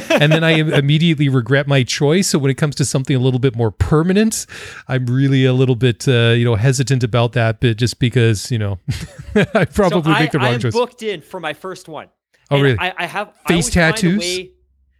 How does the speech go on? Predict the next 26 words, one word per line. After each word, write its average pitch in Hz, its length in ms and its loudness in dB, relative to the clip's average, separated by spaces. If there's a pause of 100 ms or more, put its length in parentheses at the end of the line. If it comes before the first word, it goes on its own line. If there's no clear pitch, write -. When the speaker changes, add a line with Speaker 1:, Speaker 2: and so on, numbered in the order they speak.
(120)
Speaker 2:
not 190 160 -12
face 240 360 -14
tattoos. 143 480 -6
I'm 147 80 -12
not 165 180 -6
going 190 160 -12
down 185 140 -6
the 170 80 -10
Mike 160 180 -8
Tyson 196 400 -8
route, 131 300 -2
but - 140 -2 (220)
I 160 60 0
always 226 180 -4
find 220 240 -2
a 190 40 -2
way 175 280 0
to 170 180 -6
Speaker 1:
<laughs> 123 80 -14
Speaker 2:
weave 170 380 -6
my 139 260 -2
life 135 420 -4
into 151 300 -8
our 147 100 0
podcast 147 580 -2
stories. 190 540 -6